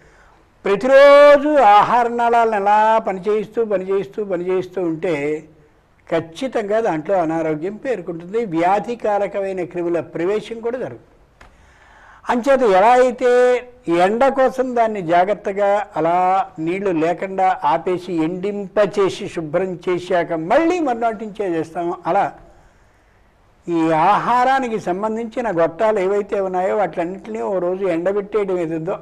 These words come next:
ఆ పని చేయాలి కార్తీకంలో. కార్తీక పూర్ణిమ నాడు ముందు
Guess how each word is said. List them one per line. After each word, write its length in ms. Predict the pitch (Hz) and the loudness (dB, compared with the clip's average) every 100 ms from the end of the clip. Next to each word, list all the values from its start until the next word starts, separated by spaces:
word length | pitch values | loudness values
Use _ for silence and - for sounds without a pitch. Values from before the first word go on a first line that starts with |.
| - | -4
ఆ 80 | 143 | -4
పని 260 | 139 175 170 | -4 -8 -12
చేయాలి 240 | 151 147 135 | -10 -8 -8
కార్తీకంలో. 580 | 135 120 - 127 123 120 _ _ _ _ _ _ _ _ _ _ _ _ - | -10 -12 -18 -20 -20 -20 _ _ _ _ _ _ _ _ _ _ _ _ -2
కార్తీక 640 | 175 196 254 - 311 285 240 190 | 6 6 6 0 -2 0 0 0
పూర్ణిమ 440 | 214 226 233 185 | -2 0 -2 -2
నాడు 600 | 160 156 151 180 123 - _ _ _ - | 0 -2 -2 -4 -6 -14 _ _ _ -8
ముందు 400 | 196 269 311 | -4 -2 -2